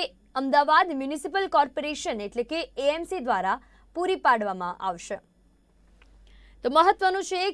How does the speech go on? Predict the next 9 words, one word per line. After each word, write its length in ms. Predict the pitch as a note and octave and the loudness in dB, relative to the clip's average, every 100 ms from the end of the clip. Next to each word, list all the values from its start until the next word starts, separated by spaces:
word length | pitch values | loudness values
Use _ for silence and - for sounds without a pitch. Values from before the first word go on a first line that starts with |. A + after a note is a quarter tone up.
| - | -2
કે 100 | F4 F4+ F4+ - _ _ _ G#3+ | -2 0 -2 -6 _ _ _ 4
વધતા 460 | C4+ C#4 F4+ F4+ | 4 4 2 4
જતા 400 | D#4+ - D4+ D4+ D#4 - _ _ _ _ _ _ - | 2 2 6 6 6 2 _ _ _ _ _ _ -8
સંક્રમણ 600 | D4 D4+ E4 D#4+ E4 F#4+ - | -6 -2 -2 0 -2 -4 -6
અને 320 | B3+ C4 C#4+ C4+ | -6 -4 -6 -6
કેસની 400 | C#4+ D4+ E4+ F4 D4 | -6 -6 -6 -6 -4
સંખ્યાને 520 | C4+ B3+ C#4 D#4+ D#4 | -4 -4 -4 -2 -4
લઈને 260 | A#3 C4 B3 G#3+ | -4 -4 -4 -2
રોજબરોજ 640 | C#4+ C4+ B3+ B3+ D4 | -2 -2 0 2 0